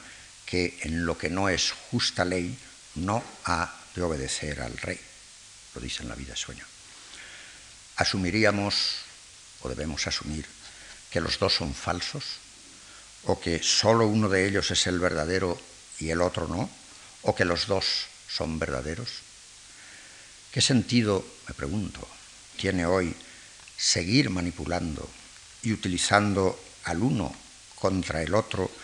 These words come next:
como durante tanto tiempo ha hecho una interesada y partidista política de la recepción,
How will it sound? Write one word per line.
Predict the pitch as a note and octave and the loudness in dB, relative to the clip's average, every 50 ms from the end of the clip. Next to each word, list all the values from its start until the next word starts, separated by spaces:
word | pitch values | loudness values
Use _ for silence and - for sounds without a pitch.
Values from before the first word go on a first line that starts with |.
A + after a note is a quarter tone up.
| - - - - - - - - - | -16 -14 -14 -16 -16 -18 -18 -18 -6
como | - - G#2 F#2+ F#2 | -2 0 2 2 2
durante | F#2+ G2 F#2+ F2+ F2+ E2+ G2 | 4 4 4 4 4 2 0
tanto | - - G2 A2 G2+ - - | 2 4 4 4 2 0 -2
tiempo | - G2 F#2+ G#2 F#2+ - - - - - - - - - - - - - - | -2 -2 -2 -2 -4 -6 -8 -8 -8 -10 -16 -20 -20 -20 -20 -20 -20 -12 -6
ha | - E2 | -2 -2
hecho | F2 F#2+ - - - F2 | 0 0 0 -2 -2 0
una | F#2 E2+ D2 | 0 0 0
interesada | D#2+ E2 - E2+ D2+ - - - F#2 F2+ F2 E2+ | -2 -2 -2 -2 0 0 2 2 4 4 2 2
y | E2 | 0
partidista | - - E2+ - - - D#2 F#2 F2+ - - - F#2+ | 0 0 0 0 0 -4 -4 -2 -2 -2 0 0 0
política | - - - D#2+ F2 F2+ - - D#2+ - - C2+ A#1 - - - - - - - - - - - | -2 -2 -4 -6 -6 -6 -6 -8 -12 -10 -8 -8 -10 -10 -12 -18 -20 -20 -20 -20 -20 -18 -12 -8
de | F2 D2+ | -6 -4
la | C#2 C#2 | -2 -2
recepción, | F#2 G2 - - E2+ - - - F2+ D#2+ E2+ | -2 -2 -2 -4 -6 -4 -4 -2 -2 -2 -2